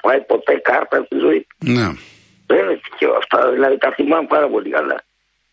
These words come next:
Speaker 1: Επίσης θυμάμαι, γιατί είχα έναν ξάδερφο του πατέρα μου, ο οποίος έπαιζε στην αεκ εκείνη την εποχή. Και μάλιστα τον έψαχνα και όταν έγινε η, πώς το λένε, η φιέστα εκεί για την παράδοση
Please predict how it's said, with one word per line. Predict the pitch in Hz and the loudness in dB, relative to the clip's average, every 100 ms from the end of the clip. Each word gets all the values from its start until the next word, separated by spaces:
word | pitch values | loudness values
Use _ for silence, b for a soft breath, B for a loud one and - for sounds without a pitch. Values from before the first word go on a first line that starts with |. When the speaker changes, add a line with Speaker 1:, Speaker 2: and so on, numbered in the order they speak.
| - | 0
Speaker 1:
Επίσης | 110 - 143 156 - - | 0 2 0 0 -4 -4
θυμάμαι, | 107 120 131 127 | 0 2 2 2
γιατί | 113 113 - | 2 0 0
είχα | 123 127 120 | -2 2 2
έναν | 127 123 123 113 - _ _ _ _ - | 2 2 0 -2 -6 _ _ _ _ -8
ξάδερφο | - 147 139 131 92 | -2 0 0 -2 -4
του | 90 | -4
πατέρα | 85 87 98 98 | -2 0 2 2
μου, | 92 110 127 - _ _ _ _ - | 2 0 -2 -6 _ _ _ _ -6
ο | |
οποίος | - 427 - | 0 2 2
έπαιζε | - - - 151 - | 0 0 -2 -2 -4
στην | 123 147 | -2 0
αεκ | 165 156 | 0 0
εκείνη | 101 - 95 | -4 -4 -8
την | - 78 | -4 -4
εποχή. | 87 82 - - - _ _ _ - | 0 -2 -2 -6 -6 _ _ _ -2
Και | 117 | -2
μάλιστα | 123 151 151 147 | 2 0 0 0
τον | 131 127 | 0 0
έψαχνα | 127 135 - 98 101 101 98 - | 0 0 0 -2 0 0 -2 0
και | 123 | 0
όταν | 131 135 139 | 2 0 2
έγινε | 151 107 127 127 | 0 0 0 2
η, | 107 87 78 - _ _ _ _ _ _ _ _ | 2 0 -6 -12 _ _ _ _ _ _ _ _
πώς | 120 127 | 0 0
το | 135 | 0
λένε, | 120 117 120 120 - | 0 0 0 -2 -4
η | 104 | -6
φιέστα | 107 - 147 143 - 104 | -4 0 0 0 0 -2
εκεί | - - | -2 -2
για | 101 95 | 0 0
την | - | -2
παράδοση | 85 104 110 104 101 | 0 2 2 2 -2